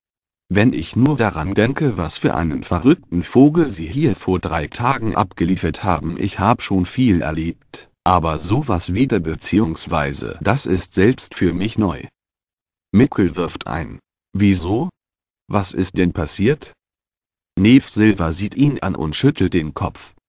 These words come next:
Mit vier Mann Geheimpolizei haben sie ihn hier angeliefert.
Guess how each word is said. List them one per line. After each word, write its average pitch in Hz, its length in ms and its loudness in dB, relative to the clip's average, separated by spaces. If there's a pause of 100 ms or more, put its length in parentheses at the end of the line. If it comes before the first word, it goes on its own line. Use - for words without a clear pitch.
(200)
Mit 92 200 2
vier 135 180 2
Mann 104 300 -2
Geheimpolizei 90 960 0
haben 110 340 0
sie 90 140 -2
ihn 95 240 2
hier 85 260 -2
angeliefert. 80 800 -4